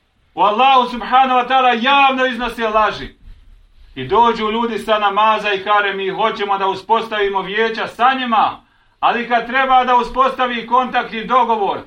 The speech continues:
sa onima koji se bore na Allahovom putu, sa onima koji daju život za Islam, sa onima koji život za tevhid, vidjet ćeš da ne mogu nikako. Nego kaže: „Neuzubillah, oni su teroristi, oni su ekstremisti,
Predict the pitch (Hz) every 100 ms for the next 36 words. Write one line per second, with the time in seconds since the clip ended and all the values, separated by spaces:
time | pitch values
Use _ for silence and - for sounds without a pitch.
0 | _ _ _ 214 233 254 247 247 226 240
1 | 240 233 226 247 254 254 240 226 233 240
2 | 220 220 202 214 226 226 202 139 - _
3 | _ 196 233 240 240 233 233 233 247 254
4 | 240 226 - 269 262 196 233 226 - 208
5 | - - - _ - 240 247 247 233 233
6 | 240 190 269 269 262 233 233 233 262 240
7 | 262 254 208 - _ - 202 233 226 -
8 | 214 190 196 208 214 202 185 190 233 226
9 | 196 196 - 147 117 - _ 160 185 190
10 | 208 240 226 226 226 233 220 226 226 226
11 | 226 226 - 214 226 240 226 226 185 139
12 | - - 151 226 233 233 226 - - 226
13 | 240 226 - 185 139